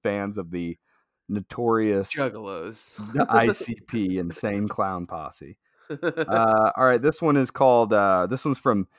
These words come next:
Speaker 1: Fishin' Midwest nine three three. It's a five-star review. "Listen up, youngin'.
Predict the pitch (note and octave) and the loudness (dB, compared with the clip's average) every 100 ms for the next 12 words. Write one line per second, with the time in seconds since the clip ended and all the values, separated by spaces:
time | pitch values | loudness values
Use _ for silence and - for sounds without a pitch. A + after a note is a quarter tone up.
0 | _ _ _ F#3 F#3+ - F#3 D3+ C3+ D3 | _ _ _ 8 8 8 6 6 8 8
1 | D3+ B2 B2 C3+ C#3+ - - A2+ A#2 C3 | 6 8 8 10 6 -6 -2 2 4 4
2 | C3+ C3 C#3+ C#3 B2+ - B2 B2+ C#3 D#3+ | 2 0 0 2 0 -2 0 0 -2 -6
3 | _ _ _ - G#2 G2 A2 G#2+ G#2+ A#2 | _ _ _ -2 0 2 2 2 2 2
4 | G#2 G2+ G#2 A#2 D3 E3+ _ _ - D3+ | 4 2 0 0 0 -2 _ _ 0 2
5 | F3+ E3 F3 E3+ A2 G#2+ A2 B2 D3+ | 4 8 6 6 2 2 4 4 2